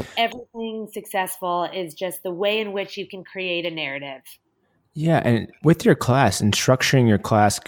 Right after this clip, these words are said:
Speaker 2: in art history, so what, what time periods, I guess, are you going from, or how do you even structure the class?
Speaker 1: I have done so many time periods. The w-, uh,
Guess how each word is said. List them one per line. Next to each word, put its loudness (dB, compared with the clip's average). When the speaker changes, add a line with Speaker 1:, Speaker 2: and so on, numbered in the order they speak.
Speaker 2:
in 0
art 4
history, 4
so 6
what, 4
what 4
time 4
periods, 4
I 4
guess, 0
are 4
you 4
going 4
from, 0
or 4
how 2
do 4
you 4
even 2
structure -2
the -2
class? 0
Speaker 1:
I 2
have 0
done -2
so -4
many -6
time -6
periods. -4
The -4
w-, -8
uh, 0